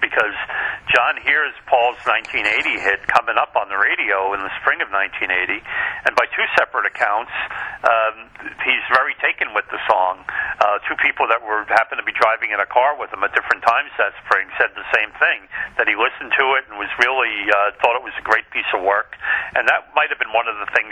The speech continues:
that drove him back in the, into the studio, that now it was time to come back, 'cause, you know, those guys were always in competition with each other songwriting-wise during the Beatles years. And, um, John, uh, he gets to Bermuda and he records, one of the first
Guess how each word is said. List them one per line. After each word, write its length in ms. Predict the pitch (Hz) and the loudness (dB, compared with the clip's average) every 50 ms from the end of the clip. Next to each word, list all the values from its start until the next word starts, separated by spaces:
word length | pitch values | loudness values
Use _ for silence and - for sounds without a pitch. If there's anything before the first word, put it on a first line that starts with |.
| - - 120 | -4 -4 -4
that 80 | - - | -2 2
drove 240 | - 120 117 120 | 2 2 2 2
him 160 | 110 113 107 101 | 0 -4 0 2
back 320 | 113 110 110 - - - | 4 4 4 2 -2 -2
in 80 | 113 101 101 | -4 -2 0
the, 160 | 101 101 101 101 104 104 - - | 0 2 2 2 0 -2 -4 -4
into 240 | 131 110 - - 127 | -4 -4 -2 0 0
the 160 | 101 98 95 - - | 0 0 -2 -2 0
studio, 560 | 156 175 202 165 113 95 92 95 98 101 101 | 0 2 2 2 2 2 2 2 2 0 0
that 160 | 107 - - | -2 0 2
now 240 | 110 107 113 113 - | 2 2 2 0 -2
it 20 | |
was 140 | 107 107 - - 123 | -8 -12 -2 0 0
time 160 | 110 104 104 - - | 2 2 0 -4 -6
to 60 | - | -2
come 160 | - 110 98 98 - | 0 0 2 2 2
back, 320 | 131 160 147 123 - - - - - - - - - - | 2 4 2 0 -4 -8 -16 -14 -12 -12 -12 -10 -4 -2
'cause, 120 | 120 110 - - | -2 -2 0 0
you 60 | 220 - | 2 2
know, 140 | 110 107 | 2 2
those 220 | 104 107 113 139 - | 2 0 0 0 2
guys 240 | - 131 117 113 - | 2 2 2 2 0
were 160 | - 107 104 | 0 2 2
always 180 | 107 113 120 - - | 2 2 0 -2 -4
in 80 | 110 98 | -2 0
competition 800 | - 120 117 - - - - - 131 139 - - - 123 110 - - | 0 0 0 0 -4 -8 -4 -2 0 0 0 0 -2 0 0 0 2
with 120 | 101 - - | 4 4 4
each 120 | - - - 110 | 4 4 2 2
other 160 | 104 101 104 104 - - | 2 0 -2 -6 0 2
songwriting-wise 800 | 113 113 117 113 113 110 104 101 98 - 98 95 98 101 101 101 - - | 2 2 2 2 2 2 2 2 0 -2 0 0 2 2 0 -2 0 0
during 160 | 117 104 98 | 0 0 0
the 120 | 98 98 104 | -2 -4 -2
Beatles 320 | 104 104 101 101 101 95 - - | 0 2 2 2 0 -2 -4 -2
years. 300 | 101 92 95 101 110 - - - - - - - - - - - | 0 0 0 0 -2 -4 -8 -10 -8 -8 -6 -6 -6 -4 0 2
And, 320 | 117 110 107 104 101 - 107 | 2 2 2 0 -2 -2 0
um, 260 | 104 104 104 104 101 104 104 101 - - - - - - - | 2 2 2 2 0 -4 -8 -14 -10 -8 -8 -8 -6 -4 0
John, 240 | - 131 117 120 120 113 - - - - - - | 2 4 4 2 0 -6 -14 -20 -20 -16 -12 -6
uh, 320 | - - 104 101 107 107 107 - | 0 2 4 4 4 2 0 -2
he 80 | 147 147 | -2 0
gets 180 | - 143 - - - - | 0 0 0 -2 -6 -6
to 60 | 143 | -4
Bermuda 440 | - 117 117 107 120 165 214 185 127 | -2 -2 -2 0 0 0 2 2 0
and 100 | 110 110 | 0 -2
he 140 | 113 110 110 - | -4 -6 -6 -4
records, 440 | 110 107 - - 139 151 147 139 - - - - 120 | -6 -4 0 0 2 2 2 0 -2 -6 -12 -14 -10
one 160 | - 113 127 147 | -2 0 2 2
of 40 | 185 | 2
the 120 | - - | 0 -2
first 200 | - 120 107 - | -2 -2 -2 2